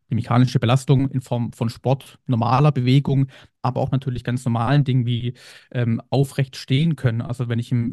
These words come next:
Bett lieg, äh, oder im Rollstuhl bin und einfach meine Wirbelsäule zum Beispiel einfach nicht, nicht belastet wird,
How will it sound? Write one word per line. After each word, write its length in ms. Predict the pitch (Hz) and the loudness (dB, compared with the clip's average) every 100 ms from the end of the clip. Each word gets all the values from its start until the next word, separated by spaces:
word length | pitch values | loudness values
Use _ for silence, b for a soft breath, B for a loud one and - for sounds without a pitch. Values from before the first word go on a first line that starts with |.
| 139 | -4
Bett 220 | 127 - | -8 -4
lieg, 280 | 143 135 - | -4 -4 -6
äh, 60 | 135 | -6
oder 380 | 127 117 113 113 | -4 -4 -6 -6
im 140 | 123 | -4
Rollstuhl 440 | 117 135 - 147 | 0 0 2 0
bin 200 | 131 131 | 2 0
und 80 | 123 | 0
einfach 260 | 113 117 117 | -4 -6 -4
meine 200 | 120 117 | -2 2
Wirbelsäule 480 | 147 156 151 123 123 | 4 4 0 -2 -2
zum 160 | - | -4
Beispiel 300 | 113 113 - | -6 -6 -4
einfach 280 | 113 117 - | -4 -4 -4
nicht, 360 | 131 123 - 139 | 0 0 0 -2
nicht 120 | 131 | 0
belastet 380 | 98 120 - 117 | 0 0 -2 -4
wird, 300 | 117 - | -4 -6